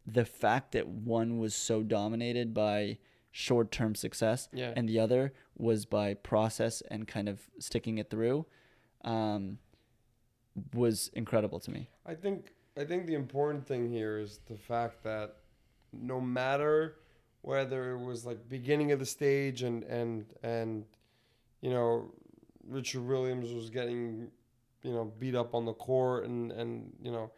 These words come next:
Speaker 2: all the way to the end when Venus was playing the number one player in the world and,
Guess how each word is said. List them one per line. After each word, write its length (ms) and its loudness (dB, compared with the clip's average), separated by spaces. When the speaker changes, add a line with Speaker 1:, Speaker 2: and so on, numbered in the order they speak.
Speaker 2:
all 220 2
the 80 2
way 200 4
to 160 -6
the 160 -2
end 200 2
when 220 0
Venus 420 2
was 280 -4
playing 380 0
the 80 0
number 200 2
one 140 0
player 340 0
in 120 0
the 60 0
world 460 4
and, 260 -4